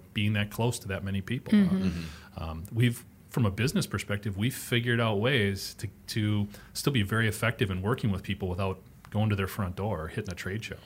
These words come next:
Speaker 2: Mm-hmm.
Speaker 3: True.
Speaker 1: So I think it's gonna be a lot of personal preferences,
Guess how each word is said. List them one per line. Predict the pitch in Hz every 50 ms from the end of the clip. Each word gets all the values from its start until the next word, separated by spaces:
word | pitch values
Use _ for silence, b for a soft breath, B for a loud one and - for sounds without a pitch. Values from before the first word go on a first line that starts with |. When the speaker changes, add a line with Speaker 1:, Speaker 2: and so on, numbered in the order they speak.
| - - - 214
Speaker 2:
Mm-hmm. | 202 180 180 190 190
Speaker 3:
True. | 180 - 87 87
Speaker 1:
So | - 95 98 95 98 95 - b b b b b b -
I | -
think | - 170 175 -
it's | - -
gonna | 120 104
be | 104
a | 101
lot | 98 101 98 92
of | 95 -
personal | - 110 104 - 104 92
preferences, | - - 107 113 120 - 123 120 - 151 143 147 - -